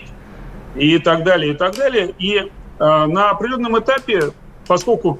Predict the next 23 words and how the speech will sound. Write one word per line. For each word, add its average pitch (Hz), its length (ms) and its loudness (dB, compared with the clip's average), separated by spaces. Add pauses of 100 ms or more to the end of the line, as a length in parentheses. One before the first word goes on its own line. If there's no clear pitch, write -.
на 185 160 4
каждом 202 480 0
уровне 143 360 -2
происходит 175 640 2
фильтрация, 160 680 -2 (100)
отфильтровываются 156 720 0
наиболее 156 440 2
восприимчивые, 131 800 0 (460)
поддающиеся 165 800 0
манипуляции, 180 680 0
это 185 200 -2 (180)
дел-, 196 320 0
делается, 196 440 2
в - 40 -16
частности, 180 560 -2 (560)
путём, 196 460 2 (140)
э, 147 200 2
размещения 190 580 0
простых 175 420 -2 (100)
заданий. 156 540 0
Сначала 175 460 2
таких 175 320 -2
виртуальных. 151 600 0